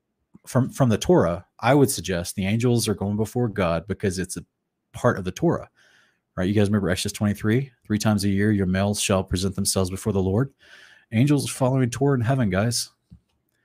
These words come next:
So yes, three times a year, the angels must present themselves before Yahweh. Yes, they follow the Torah in heaven. It is the eternal instructions of God for living. If you're alive,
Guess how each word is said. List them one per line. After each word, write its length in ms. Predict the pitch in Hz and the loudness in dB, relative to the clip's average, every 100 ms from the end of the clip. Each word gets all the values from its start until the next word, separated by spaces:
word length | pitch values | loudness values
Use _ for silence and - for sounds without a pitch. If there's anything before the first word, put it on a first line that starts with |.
| _ _ _ _ | _ _ _ _
So 120 | 98 | -2
yes, 480 | 101 95 - - - | 2 2 0 -4 -2
three 120 | 101 | -2
times 260 | 113 110 98 | 0 0 2
a 40 | |
year, 140 | 104 | 2
the 140 | 107 95 | 2 2
angels 600 | 107 110 123 123 - - | 0 2 0 -2 -4 -6
must 240 | - 101 - | -4 -4 -2
present 280 | 95 120 120 | -4 -4 -4
themselves 460 | 120 - 117 123 | -4 0 0 0
before 340 | 117 101 117 110 | -2 -4 0 2
Yahweh. 440 | 101 104 87 62 - _ _ _ _ _ _ _ _ _ _ _ _ _ _ | 2 2 0 -4 -12 _ _ _ _ _ _ _ _ _ _ _ _ _ _
Yes, 480 | 90 78 - - - _ _ _ _ _ _ _ | -8 -6 -8 -10 -16 _ _ _ _ _ _ _
they 120 | 92 | -4
follow 340 | 90 - 90 95 | -2 2 2 2
the 80 | |
Torah 280 | 98 - 92 | -2 -4 -4
in 60 | 95 | -4
heaven. 380 | 87 80 85 87 - | -6 -8 -12 -16 -12
It 100 | 87 | -8
is 220 | 87 - | -6 -6
the 220 | 92 80 | -4 -6
eternal 400 | - - 104 120 | -6 -2 0 2
instructions 540 | 117 - 104 95 101 92 | 2 0 -4 -4 -6 -8
of 140 | 95 | -6
God 260 | 85 78 80 | -6 -4 -6
for 140 | 87 | -6
living. 380 | 82 76 69 90 | -6 -6 -10 -14
If 160 | 92 - | -16 -8
you're 100 | 92 | -4
alive, 580 | 90 92 107 131 135 | 2 4 6 6 2